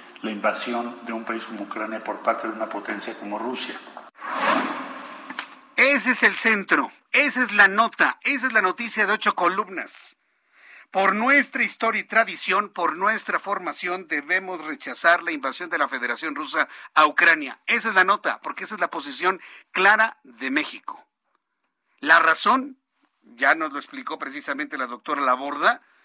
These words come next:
Speaker 2: es un pragmatismo enfocado hacia privilegiar estar del lado de nuestro socio comercial más que del lado de la ideología política. Y lo digo porque no hay que olvidar que en una de las muchas entrevistas que Vladimir Putin dio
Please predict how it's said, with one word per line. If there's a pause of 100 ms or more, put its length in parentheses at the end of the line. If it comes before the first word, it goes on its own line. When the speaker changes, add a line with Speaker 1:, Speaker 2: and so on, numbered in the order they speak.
(340)
Speaker 2:
es
un
pragmatismo
enfocado
hacia
privilegiar
estar
del
lado
de
nuestro
socio
comercial (300)
más
que
del
lado
de
la
ideología
política. (500)
Y
lo
digo
porque
no
hay
que
olvidar (160)
que
en
una
de
las (260)
muchas
entrevistas
que
Vladimir
Putin
dio